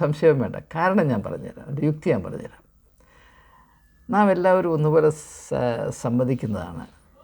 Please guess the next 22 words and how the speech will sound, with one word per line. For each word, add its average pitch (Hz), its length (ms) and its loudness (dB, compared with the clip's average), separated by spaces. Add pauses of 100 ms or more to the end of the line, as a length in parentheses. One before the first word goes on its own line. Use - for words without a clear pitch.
(280)
ദൈവം 185 560 4
എന്ന് 135 220 -2
പറയുന്നത് 107 500 -6 (280)
അപ്രമേയമായ 139 1040 0 (400)
വിലയാണ്. 123 560 0 (760)
The 139 180 -8
highest 196 440 2 (160)
worth, 131 380 0 (760)
മനുഷ്യന് 180 400 -2
ഉപയോഗിക്കാ-, 156 600 0 (480)
വിഭാവന 170 420 2
ചെയ്യാവുന്ന 139 340 0
ഏറ്റവും 170 600 0
വലിയ 139 180 2 (140)
മൂല്യം 165 420 4
എന്താണ്? 110 340 -6 (180)
ദൈവമാണ്, 104 420 -8 (240)
അല്ലേ? - 160 -16 (1120)
ആരാധന 190 480 4 (100)
എന്താണ്? 165 260 0 (140)
നാം 139 200 -2
ദൈവവുമായി 147 600 0